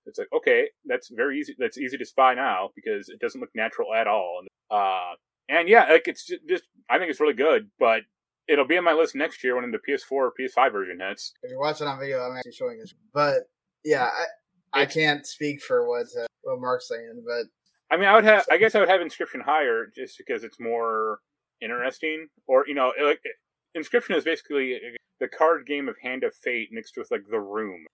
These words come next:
Speaker 2: Yeah, you can also give it a, like, Slay the Spire kind of vibe as well, 'cause there's a little bit of random to where in the card game. Yeah, th-, but I love that. I love the fact that there's so much about it that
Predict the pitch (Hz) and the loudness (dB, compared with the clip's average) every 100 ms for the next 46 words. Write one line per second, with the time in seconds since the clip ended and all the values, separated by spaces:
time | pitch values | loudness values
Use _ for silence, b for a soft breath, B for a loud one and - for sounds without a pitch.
0 | _ - 165 165 156 170 175 170 160 143 | _ 4 8 8 6 6 6 6 0 2
1 | 151 143 135 127 123 120 120 131 - 160 | 2 2 -2 -4 -4 -4 -4 -6 -4 -4
2 | 143 127 - 135 131 135 135 135 135 131 | -2 -4 -4 -2 -2 -4 -6 -10 -12 -10
3 | 127 131 131 127 123 135 262 262 254 480 | -6 -4 -4 -6 -8 -6 -4 -6 -6 -8
4 | 127 120 131 123 120 120 127 127 123 123 | -8 -6 -8 -6 -6 -6 -10 -12 -6 -4
5 | 120 117 120 117 - - 247 254 254 _ | -2 -4 -8 -12 -6 -4 -4 -8 -14 _
6 | - 147 127 110 147 - _ _ - 151 | -2 2 2 0 -6 -6 _ _ -2 6
7 | 175 175 170 175 156 185 151 127 131 147 | 8 8 8 8 6 4 4 0 0 0
8 | 156 160 165 151 147 135 135 - - 151 | 2 0 2 2 0 -8 -10 -8 -4 -2
9 | 147 143 135 117 127 135 131 120 110 - | 0 -2 -4 -4 -2 0 0 0 -2 -10
10 | 127 120 117 | -8 -6 -8